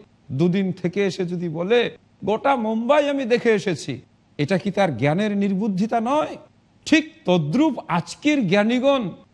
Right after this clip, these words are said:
মহাবিশ্বের সৃষ্টি নিয়ে যা মন্তব্য করে, অনেকটা ছোট্ট একটি ঘরে বসে ঘর দেখার মতো। সম্মানিত দর্শক শ্রোতা,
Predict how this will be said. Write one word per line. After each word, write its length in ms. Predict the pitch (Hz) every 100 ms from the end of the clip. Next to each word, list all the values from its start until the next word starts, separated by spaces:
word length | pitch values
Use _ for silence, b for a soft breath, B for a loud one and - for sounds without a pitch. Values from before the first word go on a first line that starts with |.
| _ _ 160
মহাবিশ্বের 560 | 233 330 339 - 285
সৃষ্টি 500 | - 202 226 - 302
নিয়ে 200 | 294 285
যা 140 | 254 240
মন্তব্য 560 | 233 220 233 185 196
করে, 320 | 196 214 294 285 - _ _ -
অনেকটা 640 | 151 175 - - 139 123 - _ _ _ _
ছোট্ট 340 | - 254 - 214
একটি 260 | 185 175
ঘরে 240 | 127 160 151
বসে 480 | 139 - 127 113 - _ _ 110
ঘর 180 | 147
দেখার 360 | 120 113 - 101
মতো। 300 | - - - - _
সম্মানিত 340 | 151 170 190 180
দর্শক 360 | 180 185 208
শ্রোতা, 400 | - 202 226 233